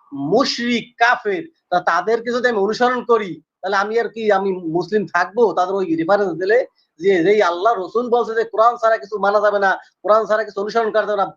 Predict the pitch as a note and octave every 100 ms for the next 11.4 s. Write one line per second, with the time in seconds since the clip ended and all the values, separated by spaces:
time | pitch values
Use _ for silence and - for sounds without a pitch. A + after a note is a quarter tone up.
0 | _ - G#3 G#3+ F#3+ - F3+ A#3+ A#3+ A3+
1 | A3 G3+ F#3+ G3+ G3+ G3 F3+ G3+ G#3 F3
2 | G3 F#3+ B3 - _ - F#3+ F3 G#3 G#3
3 | G#3 G3 G3 F3 F3 F#3+ G3+ F#3 E3+ G#3+
4 | G#3 G3+ G3 F#3 F#3 E3+ F#3+ A3 G#3+ F#3+
5 | F3+ F#3+ F#3 - - A3+ - A3+ A3+ G#3+
6 | G3+ A3+ A#3+ G#3+ G3+ F#3 G3+ F#3 F3 D#3+
7 | - - F3+ G#3 G#3+ G3+ D#3+ D#3 A3+ A#3
8 | D3+ A#3 F3+ F3+ E3+ C#4 C#4+ B3+ B3+ A#3+
9 | A3+ A3 A3+ A3 F#3+ F3 C#4 B3+ E3 -
10 | _ - F#3 G3 F#3 A#3 B3+ C4+ C4 C4+
11 | B3 B3+ B3 F#3+